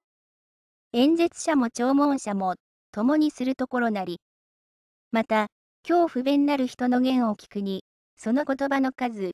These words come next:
甚だ少なくして、いかにも不自由なるがごとし。例えば、学校の教師が役所の講義などするときに、丸木水晶の玉とあれば、分かりきっ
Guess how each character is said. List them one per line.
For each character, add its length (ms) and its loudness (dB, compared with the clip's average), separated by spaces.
甚 400 -2
だ 120 -2
少 240 -4
な 120 2
く 140 -4
し 100 -8
て、 280 -2
い 80 -6
か 160 -2
に 140 2
も 140 2
不 100 -4
自 140 -2
由 200 0
な 140 -4
る 100 -4
が 120 -4
ご 100 -6
と 140 -10
し。 200 -10
例 320 2
え 80 0
ば、 220 2
学 260 -4
校 200 2
の 120 0
教 240 2
師 160 -8
が 220 -2
役 240 -2
所 160 0
の 100 2
講 200 -2
義 180 2
な 100 2
ど 140 -4
す 120 -8
る 120 -2
と 100 -4
き 140 -4
に、 200 -4
丸 240 -2
木 100 -16
水 240 -2
晶 240 -2
の 100 0
玉 300 -2
と 100 -8
あ 100 -4
れ 140 -8
ば、 140 -8
分 140 0
か 120 0
り 120 0
き 120 -4
っ 20 -4